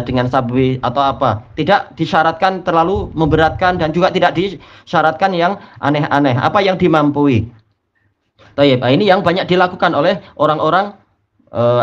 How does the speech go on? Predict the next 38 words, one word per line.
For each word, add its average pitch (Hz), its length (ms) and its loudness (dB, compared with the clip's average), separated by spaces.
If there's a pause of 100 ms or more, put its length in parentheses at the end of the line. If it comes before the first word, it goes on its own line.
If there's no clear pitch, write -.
apa - 160 0
itu, 165 160 -2
yang 143 240 2
di 185 240 -2 (240)
Saudi 143 480 0
dan 139 160 2
juga 131 240 2
yang 135 160 2
di 139 160 4
Yaman 143 400 2
dan 180 160 0
di 170 80 0
berbagai 160 400 0
negara 160 320 2
yang 135 240 0
lain. 131 400 0 (320)
Bahkan 143 240 -2
pemerintah, 160 560 2
eh, 139 80 -4
bahkan 156 240 0
Raja 170 240 0
Salman 165 400 -2
kemarin 180 400 0 (240)
mengumumkan 175 720 0
sebelum 135 400 0
Idul, 135 400 -2
sebelum 123 800 -2 (400)
masuk 123 240 -4
ke 143 80 0
bulan 139 240 2
Ramadan, 156 480 0
beliau 160 240 2
mengumumkan 175 560 0
tahun 165 240 -2
ini 190 320 -2 (240)
kita 180 400 0
lipat 180 320 -2
gandakan 175 720 -2